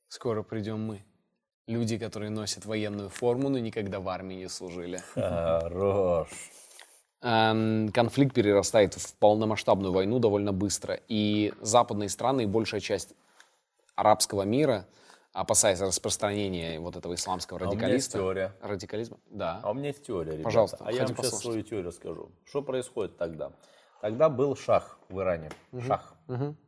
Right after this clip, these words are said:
Speaker 2: Он был провеликобританский.
Speaker 1: Конечно,
Speaker 2: Шах.
Speaker 1: шах.
Speaker 2: Приходит Аятолла Хамини,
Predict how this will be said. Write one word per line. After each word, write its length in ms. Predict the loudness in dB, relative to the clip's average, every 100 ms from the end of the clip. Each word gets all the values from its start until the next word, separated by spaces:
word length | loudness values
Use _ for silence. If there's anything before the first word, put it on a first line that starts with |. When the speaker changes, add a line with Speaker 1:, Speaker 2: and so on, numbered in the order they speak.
| -8
Speaker 2:
Он 180 | -6 -4
был 200 | -4 -6 -8
провеликобританский. 1120 | -4 -4 -4 -6 -6 -8 -6 -6 -6 -14 -20 -12
Speaker 1:
Конечно, 380 | -6 -6 -6 -8
Speaker 2:
Шах. 200 | -10 -20
Speaker 1:
шах. 320 | -18 -12 -12 -14 _ _ _
Speaker 2:
Приходит 340 | -6 -2 -2
Аятолла 380 | 0 0 0 -2
Хамини, 500 | -2 -4 -6 -10 -12